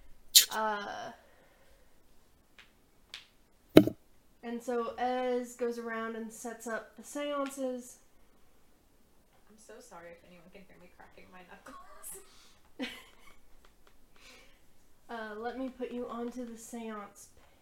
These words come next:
Speaker 1: page so you guys can see what I'm spelling out.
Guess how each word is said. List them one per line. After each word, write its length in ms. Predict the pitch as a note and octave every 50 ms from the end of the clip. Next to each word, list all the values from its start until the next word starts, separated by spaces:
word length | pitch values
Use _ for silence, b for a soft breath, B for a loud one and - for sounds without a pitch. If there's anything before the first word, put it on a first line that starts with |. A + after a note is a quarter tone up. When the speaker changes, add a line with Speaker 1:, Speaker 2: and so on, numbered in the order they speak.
| - - -
Speaker 1:
page 680 | C4 B3+ B3 B3 A#3+ A#3+ A#3+ A#3+ A#3+ A#3+ A3+ A3 - -
so 60 | - A#3+
you 220 | A3+ A3+ A3+ A3+ A3+
guys 300 | A3 A3 A3 A3 A3 -
can 160 | - A3 A3 G#3+
see 220 | - - A#3 A3 A3
what 180 | A3 G#3 G#3+
I'm 180 | G#3 G#3+ G#3+ G#3+
spelling 460 | - - - - A#3+ B3 A#3+ B3+ B3+ - - D#4 D#4+
out. 280 | E4 D#4+ D#4+ D#4+ D#4